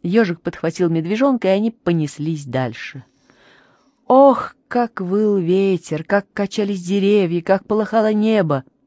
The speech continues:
Но дождя не было. "Капает?" на бегу спросил медвежонок. "Вроде нет". И они помчались ещё быстрее, а за ними большими прыжками скакал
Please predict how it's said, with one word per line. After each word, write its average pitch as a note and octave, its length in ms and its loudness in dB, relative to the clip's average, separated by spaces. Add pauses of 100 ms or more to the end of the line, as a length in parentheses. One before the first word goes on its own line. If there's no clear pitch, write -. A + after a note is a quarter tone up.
(120)
Но G3+ 480 2 (320)
дождя C#3+ 560 -2
не F#3 180 -4
было. D3+ 320 -8 (1120)
"Капает?" A3 680 2 (360)
на E3+ 140 0
бегу F3+ 220 0
спросил E3+ 380 -2
медвежонок. E3 600 0 (840)
"Вроде A#3 560 2
нет". G#3 320 -4 (960)
И C#3+ 60 -10
они C#3 200 -2
помчались C#3 640 -4
ещё B2+ 500 -2
быстрее, G3+ 640 -4 (380)
а E3 120 2
за F3+ 120 4
ними A3+ 280 2
большими G3 920 -2
прыжками G3+ 1000 -4
скакал E3+ 880 0